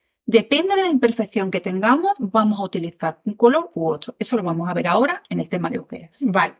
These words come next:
Speaker 2: pero la textura ahí va a ser más densa para tener más pigmento y atacar ese problema que está como muy definido y concentrado.
Speaker 1: Exacto.
Speaker 2: Pero también es verdad que podemos tener dos tipos de imperfecciones, una muy localizada o una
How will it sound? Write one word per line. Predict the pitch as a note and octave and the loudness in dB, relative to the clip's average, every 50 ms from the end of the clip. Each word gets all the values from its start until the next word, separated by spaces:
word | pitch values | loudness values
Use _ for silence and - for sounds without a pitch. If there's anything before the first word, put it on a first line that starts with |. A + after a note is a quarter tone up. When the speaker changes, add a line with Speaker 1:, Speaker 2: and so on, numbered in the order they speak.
| - - | -10 -4
Speaker 2:
pero | - G3 F#3+ | -2 2 2
la | F#3+ F#3+ F#3 | 2 2 0
textura | G3+ F#3 - - - A3 G#3+ G#3+ | -2 -4 -4 -2 0 2 2 4
ahí | A3 A3+ | 4 4
va | A3+ G#3 | 4 4
a | F#3+ | 2
ser | - G#3 G3+ | 0 -2 -2
más | G#3+ A3 A3 - | 0 0 0 2
densa | - C#4 D4 C#4+ - F#4 F#4 | 2 2 2 4 2 0 0
para | F#4 B3+ - | 0 0 -2
tener | G#3 G3 G3+ | -2 -2 -2
más | G#3 G#3 G3 - | -2 -4 -4 -2
pigmento | - A3+ A3 A3+ A#3+ C4 C4+ C4+ E4 E4+ | -2 0 0 4 6 6 6 6 4 2
y | F4 C#4+ | 0 2
atacar | A#3+ G#3+ - G3+ G3+ - G#3+ A#3+ C4+ C#4 - | 2 2 2 0 2 2 4 4 4 2 0
ese | G#3+ - - G#3 | -2 -4 -4 -4
problema | F#3+ A3+ G#3+ G#3+ G#3 G#3 A3+ B3 C4+ C#4 | -2 -2 -2 -2 0 0 2 2 2 2
que | C4 A#3+ | 2 0
está | - - A#3 G#3+ | -2 -4 -4 -2
como | A3+ A3+ G#3+ G3+ | -2 -2 -2 -2
muy | G3+ G#3 G#3 | -2 -2 -2
definido | G#3 G#3 - - G#3+ G#3+ G#3+ A3 B3 | -4 -4 -4 -4 -4 -2 0 0 0
y | B3+ | 0
concentrado. | - A3+ G#3 G3 - G3 F#3 F3+ F3+ - F#3 F#3 E3+ D#3+ D3+ D3 D3 - - | 0 -2 -4 -4 -4 -4 -4 -4 -4 -4 -2 0 0 0 -2 -4 -6 -6 -6
Speaker 1:
Exacto. | G3+ F#3+ F3+ F3 - F#3+ E3+ - | -4 -4 -4 -6 -8 -6 -2 2
Speaker 2:
Pero | B3 A3+ A3 | 4 4 4
también | G#3 G3+ G3 G3+ A3 B3 | 4 2 2 4 4 4
es | D4 C#4+ | 4 2
verdad | C#4+ D#4 D#4+ D4+ C#4 D#4+ D#4+ F4 F#4 | 2 0 -2 0 0 2 2 2 2
que | F4+ - | 0 0
podemos | C4 C4 B3 B3 B3 - | -2 0 2 2 2 2
tener | C4+ C4+ C#4 C#4 | 2 2 2 2
dos | D4+ D4 C#4 | 0 -2 0
tipos | - C4 - B3 A#3 | -2 -4 -4 -4 -4
de | A#3 | -4
imperfecciones, | A3+ - G#3+ G3 - - G3+ - - C4 D#4+ E4 D4 A#3 A3+ - | -4 -4 -4 -8 -8 -10 -12 -6 -4 -2 -2 0 0 0 0 2
una | B3 B3+ C4 | 4 4 6
muy | B3+ B3 C4+ D4 D4+ | 6 6 6 6 6
localizada | C#4 B3+ - - A#3+ B3 B3 C4+ C4 - - D4+ D4+ D4+ D4 D4+ D#4 F4 F#4+ - _ | 4 4 4 2 0 2 2 2 0 0 0 2 2 2 4 2 2 0 0 -2 _
o | - B3 A#3+ B3 | -2 2 4 4
una | B3 B3+ C4 C4 C4+ D4 D#4 E4+ F4+ F#4 | 4 6 8 8 8 8 6 2 0 -6